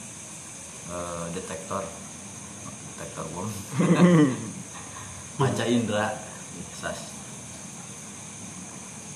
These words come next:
Wayak di alaihal ihsasu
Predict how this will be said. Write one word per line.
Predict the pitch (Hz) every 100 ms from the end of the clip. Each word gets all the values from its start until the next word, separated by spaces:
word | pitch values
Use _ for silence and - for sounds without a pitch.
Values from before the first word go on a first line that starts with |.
| - - - - - - - - -
Wayak | 87 98 98 -
di | 101
alaihal | 95 95 90 90 95 90 95
ihsasu | - - 90 - -